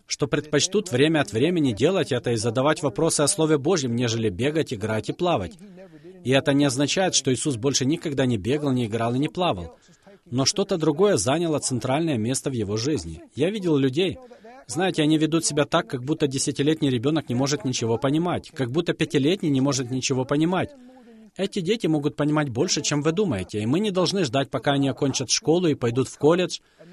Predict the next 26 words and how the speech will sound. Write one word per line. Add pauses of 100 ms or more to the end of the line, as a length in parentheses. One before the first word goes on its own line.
(340)
и
вот
тогда
они
в
мгновение
ока
моментально
должны
стать
взрослыми. (480)
Нет,
это
должно
происходить,
начиная
с
шести-восьмилетнего
возраста. (540)
И
к
тому
времени,
каким
двенадцать
лет,